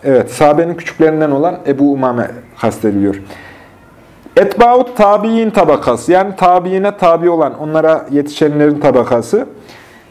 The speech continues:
Kısa da olsa tabi ile görüşen, beraber bir arada bulunan, toplantılarına iştirak eden kimselerdir. İmam Malik ve İmam Şafi bu tabakadandır.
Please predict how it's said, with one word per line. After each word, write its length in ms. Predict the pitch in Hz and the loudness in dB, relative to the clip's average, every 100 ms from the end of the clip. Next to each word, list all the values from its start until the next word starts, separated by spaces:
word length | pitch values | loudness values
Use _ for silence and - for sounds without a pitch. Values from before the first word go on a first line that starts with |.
| _ - | _ -4
Kısa 280 | 175 240 | 2 4
da 80 | 226 | 4
olsa 400 | 196 180 240 247 | 4 2 0 0
tabi 340 | 220 196 196 214 | 2 2 2 -2
ile 280 | 214 185 | 0 2
görüşen, 540 | 147 190 190 - 180 277 - - - - 175 | 2 2 2 0 0 -2 -8 -20 -20 -2 2
beraber 560 | 185 208 208 220 175 | 4 4 2 0 0
bir 80 | 196 | 0
arada 380 | 196 180 160 139 | 2 2 0 -2
bulunan, 400 | 180 185 208 220 - - | -4 -2 -4 -6 -6 -2
toplantılarına 640 | 175 202 190 196 180 160 | 2 2 2 2 2 2
iştirak 460 | 156 - 190 180 156 | -2 0 2 2 0
eden 260 | 156 175 - - | 0 -4 -6 -8
kimselerdir. 840 | - 147 - 127 117 104 104 - - - - - - 180 | -2 0 2 4 2 0 -8 -12 -20 -20 -20 -20 -6 -2
İmam 260 | 202 214 | 2 2
Malik 380 | 208 208 226 208 | 2 2 2 0
ve 100 | 180 | 0
İmam 260 | 190 196 180 | 0 -4 0
Şafi 380 | 185 175 220 | 0 0 -2
bu 80 | 185 | -2
tabakadandır. 760 | 170 143 123 123 120 113 107 | 0 0 0 0 0 -2 -4